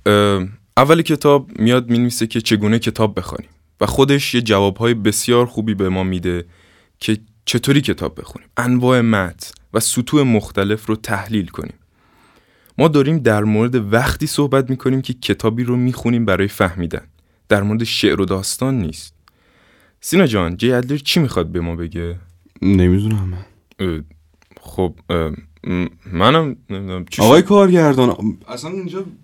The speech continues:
Speaker 1: خب نه، حالا دور از شوخی <laughs> بخوام بگم که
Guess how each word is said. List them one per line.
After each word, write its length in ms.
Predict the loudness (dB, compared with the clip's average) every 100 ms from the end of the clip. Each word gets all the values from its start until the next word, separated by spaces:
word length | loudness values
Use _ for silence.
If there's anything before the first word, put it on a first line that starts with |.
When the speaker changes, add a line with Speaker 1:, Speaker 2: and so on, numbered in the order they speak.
| _ _ -4
Speaker 1:
خب 120 | -2
نه، 180 | 0 -2
حالا 320 | -2 -2 -2
دور 260 | -2 -2 0
از 180 | -2
شوخی 500 | -4 -6 -4 0 0 0 -2 -2 -2 -8
<laughs> 580 | -16 -20 -20 -20 -20 _
بخوام 300 | -2 0 0
بگم 320 | 2 2 2
که 380 | 2 2 2 0